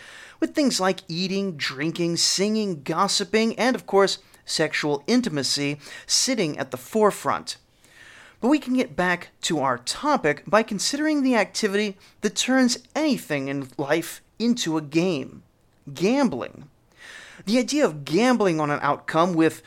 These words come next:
someone else is at least as old as the written record, and my guess, certainly almost even older than that.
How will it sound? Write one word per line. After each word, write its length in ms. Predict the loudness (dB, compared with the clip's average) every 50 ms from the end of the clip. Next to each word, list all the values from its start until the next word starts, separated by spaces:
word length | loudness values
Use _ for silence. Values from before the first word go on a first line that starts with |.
| -20 -10
someone 480 | -4 -2 0 2 2 4 4 4 2 2
else 360 | 2 2 2 2 0 0 0
is 160 | 0 2 2
at 180 | 2 2 2 0
least 460 | -2 -4 -2 0 0 0 0 -2 -2
as 120 | -4 -4 -4
old 300 | -4 -4 -4 -4 -6 -6
as 140 | -6 -6
the 80 | -4 -2
written 260 | 0 0 0 0 0
record, 420 | 0 2 2 2 2 0 0 0 0
and 200 | -2 -4 -6 -12 -20 -20 -20 -20 -20 -20 -20 _ -10
my 240 | -4 0 2 2 2
guess, 340 | 2 0 0 2 2 2 0
certainly 480 | 0 0 2 0 0 0 -2 -6 -6 -4 0
almost 520 | 0 0 2 2 0 -2 -2 -4 -8 -8
even 300 | -10 -10 -8 -8 -8 -10 -8 -4
older 360 | -4 -4 -2 -2 -4 -4 -6
than 240 | -6 -8 -12 -12 -14 -8
that. 500 | -2 0 2 2 2 2 0 -2 -4 -10